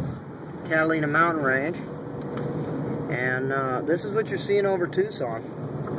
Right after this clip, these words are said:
So the Arizona air is just fully, completely covered with this garbage right here. And this is it.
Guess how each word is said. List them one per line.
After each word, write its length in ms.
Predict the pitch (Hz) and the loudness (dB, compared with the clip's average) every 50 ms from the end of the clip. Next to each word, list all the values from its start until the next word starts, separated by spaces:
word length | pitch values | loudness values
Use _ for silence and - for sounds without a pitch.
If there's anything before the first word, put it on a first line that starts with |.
| - - - - - - - - - - - | -4 -4 -4 -4 -2 -2 -4 -4 -4 -4 -4
So 180 | - 131 131 135 | -2 0 0 2
the 140 | 131 139 147 | 4 4 4
Arizona 560 | 160 175 185 180 156 160 185 196 202 196 180 | 6 6 4 4 4 2 2 2 4 4 4
air 580 | 160 156 175 196 202 185 156 143 143 160 165 151 131 | 4 4 4 6 6 6 6 4 4 2 -2 -4 0
is 460 | - 139 139 147 156 170 165 151 - - | 2 2 4 4 4 4 2 2 -2 -6
just 360 | - 147 143 135 135 - - - - 135 | -2 0 0 0 -2 -4 -8 -8 -2 2
fully, 540 | 175 180 185 185 190 190 190 190 190 185 185 - - - | 4 6 6 8 6 6 4 4 2 0 -2 -4 -6 -4
completely 840 | 175 160 143 135 160 - 165 170 180 190 185 180 175 175 180 175 165 - - - - | -4 -4 -4 -4 -4 -2 0 0 2 2 2 2 2 0 0 0 0 -2 -2 -2 -2
covered 400 | 160 151 143 127 120 117 - - - - - - - - - - - - - - - - - - - - - - - - - - - - 123 | 0 0 0 0 -2 -4 -4 -6 -8 -8 -8 -6 -6 -6 -6 -6 -6 -6 -6 -6 -6 -6 -6 -6 -6 -6 -6 -6 -6 -6 -6 -6 -4 -4 -4
with 140 | 120 120 - | -4 -4 -2
this 200 | 131 127 - - | -2 -2 -2 -2
garbage 580 | 117 127 131 131 131 131 120 110 104 98 - | 0 0 2 4 4 4 4 2 0 -2 -2
right 260 | - - 110 113 117 113 | -2 -2 0 0 0 0
here. 220 | 120 113 110 107 - - - - - - - - - - - - - - - - - - - - - - | 0 0 -2 -2 -4 -6 -8 -8 -10 -10 -8 -8 -6 -6 -6 -6 -6 -6 -4 -4 -4 -4 -4 -6 -6 -6
And 80 | 104 113 | -4 -4
this 140 | 113 - 120 | -4 -4 -4
is 160 | 117 110 127 | -4 -2 0
it. 260 | 147 143 135 135 131 | 2 2 2 2 0